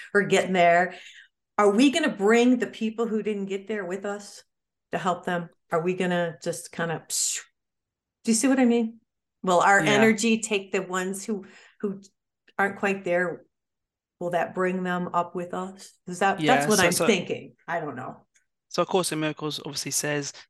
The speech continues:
Speaker 2: that,
Speaker 1: I haven't
Speaker 2: um,
Speaker 1: read it. <laughs> I
Speaker 2: uh,
Speaker 1: don't know.
Speaker 2: uh, uh, I, I'll, <laughs> no worries. <laughs> But, but it basically says the, um, at that moment we wanted to be separate, all of space-time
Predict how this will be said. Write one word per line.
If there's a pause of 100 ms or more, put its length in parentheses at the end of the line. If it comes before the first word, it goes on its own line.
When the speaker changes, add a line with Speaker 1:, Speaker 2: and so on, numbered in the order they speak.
(120)
Speaker 2:
that,
Speaker 1:
I
haven't
Speaker 2:
um,
Speaker 1:
read
it.
<laughs>
I
Speaker 2:
uh,
Speaker 1:
don't
know. (140)
Speaker 2:
uh, (460)
uh, (100)
I,
I'll, (1080)
<laughs>
no
worries.
<laughs> (1200)
But,
but
it
basically
says (240)
the,
um, (1000)
at
that
moment
we
wanted
to
be
separate, (160)
all
of
space-time